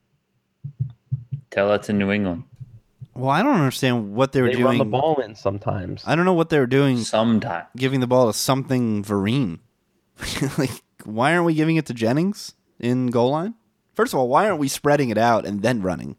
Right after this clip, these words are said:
Speaker 2: Which is
Speaker 3: Jennings is cooked.
Speaker 2: But at least he's a big body. Vereen is just a little twig,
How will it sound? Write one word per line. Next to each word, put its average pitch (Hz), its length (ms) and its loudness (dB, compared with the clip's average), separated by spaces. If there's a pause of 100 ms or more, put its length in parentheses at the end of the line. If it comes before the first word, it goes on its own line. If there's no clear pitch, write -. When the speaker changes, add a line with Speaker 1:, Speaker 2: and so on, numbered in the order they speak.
Speaker 2:
Which 101 300 -6
is 85 120 -12
Speaker 3:
Jennings 147 380 2
is 123 140 -4
cooked. - 520 -6 (1600)
Speaker 2:
But 139 120 -10
at 156 60 -4
least 247 180 -2
he's 190 160 0
a 139 60 0
big 131 320 -4
body. 135 380 0
Vereen 135 380 2
is 147 160 -2
just - 220 -4
a 151 40 0
little 151 200 2
twig, 143 500 -2